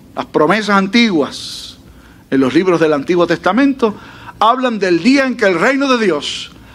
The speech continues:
habría de instaurarse en la tierra, y los judíos anhelaban el momento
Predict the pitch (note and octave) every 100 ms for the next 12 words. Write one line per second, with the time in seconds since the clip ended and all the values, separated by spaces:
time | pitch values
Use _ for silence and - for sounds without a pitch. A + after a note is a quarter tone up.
0 | - - - F3+ D#3 F3 A#3+ A#3+ G3+ F#3+
1 | - E3 D3 C#3+ F#3+ B3 - G#3 F#3+ F#3
2 | G3 F#3 C3+ C3+ C3+ - - - - A#3+
3 | G#3 G3+ - G3 G3 C4 C4+ A3+ G#3 A3
4 | A3 C#4 C#4+ C4 A#3+ A#3+ B3+ A3+ - G3
5 | -